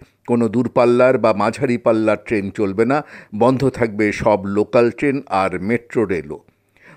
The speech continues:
অত্যাবশ্যক পণ্য চলাচলের জন্য কেবলমাত্র মালগাড়ি চলবে, সেই সঙ্গে আন্তঃরাজ্য বাস পরিবহনও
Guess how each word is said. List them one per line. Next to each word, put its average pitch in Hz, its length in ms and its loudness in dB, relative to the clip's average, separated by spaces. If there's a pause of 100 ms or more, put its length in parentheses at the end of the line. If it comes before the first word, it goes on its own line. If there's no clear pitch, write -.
অত্যাবশ্যক 196 680 2 (100)
পণ্য 151 320 2
চলাচলের 131 560 4
জন্য 107 300 -2
কেবলমাত্র 127 760 0 (180)
মালগাড়ি 117 560 2
চলবে, 113 380 0 (280)
সেই 120 260 0
সঙ্গে 107 420 -2 (240)
আন্তঃরাজ্য 101 800 -2
বাস 101 440 2
পরিবহনও 101 720 -2